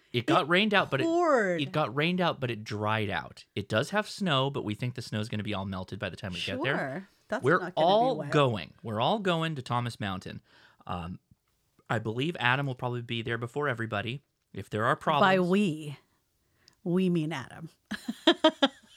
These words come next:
Speaker 1: No, there's
Speaker 2: We'll, we'll all be there. Me
Speaker 1: No.
Speaker 2: and Adam.
Speaker 1: The, the chat room on Discord has a lot of people, and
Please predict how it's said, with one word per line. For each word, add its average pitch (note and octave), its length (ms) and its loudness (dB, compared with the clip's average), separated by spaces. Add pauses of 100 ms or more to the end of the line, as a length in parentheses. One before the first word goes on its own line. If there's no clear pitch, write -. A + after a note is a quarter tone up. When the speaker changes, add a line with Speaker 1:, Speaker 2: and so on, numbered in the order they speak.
(460)
Speaker 1:
No, D4+ 320 0
there's F3 220 2
Speaker 2:
We'll, A#3 300 4 (180)
we'll B3 300 6
all F#3+ 220 4
be F3+ 160 0
there. D3+ 400 -6
Me G#3+ 80 2
Speaker 1:
No. G#3 160 2
Speaker 2:
and F#3 140 4
Adam. F3 280 0 (180)
Speaker 1:
The, F3+ 200 2
the D#3+ 100 2
chat F3+ 300 -2
room A3+ 160 -4
on G#3+ 140 0
Discord E3+ 420 -2
has C#3+ 160 -2
a C#3 40 -4
lot C#3 200 -2
of G3+ 80 -14
people, F3 420 -6 (320)
and A2 360 -2